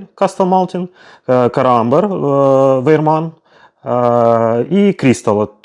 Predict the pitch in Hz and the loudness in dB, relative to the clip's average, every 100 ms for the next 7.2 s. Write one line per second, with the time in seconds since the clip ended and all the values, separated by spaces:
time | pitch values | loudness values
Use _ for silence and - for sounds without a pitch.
0 | - - 147 139 - - 127 123 123 110 | -20 -4 -2 -2 -6 -6 -4 -2 -2 -2
1 | 139 120 107 104 98 104 104 117 117 113 | -2 -4 -4 -4 -4 -8 -4 0 0 0
2 | 120 139 131 123 131 - 254 247 226 220 | 0 0 2 -2 -2 -2 -2 0 0 -2
3 | - _ - - _ 151 151 143 156 185 | -8 _ -20 -20 _ -2 2 2 2 2
4 | 135 127 120 117 107 107 104 95 - 123 | 0 0 -2 0 0 2 2 0 -4 -2
5 | 131 - 190 - 113 - 110 - 110 - | 0 0 -2 -2 -8 -6 -8 -4 -4 -4
6 | - 107 101 98 - - - - - 127 | -6 -2 -2 -4 -10 -20 -20 -20 -6 0
7 | 127 123 | 2 0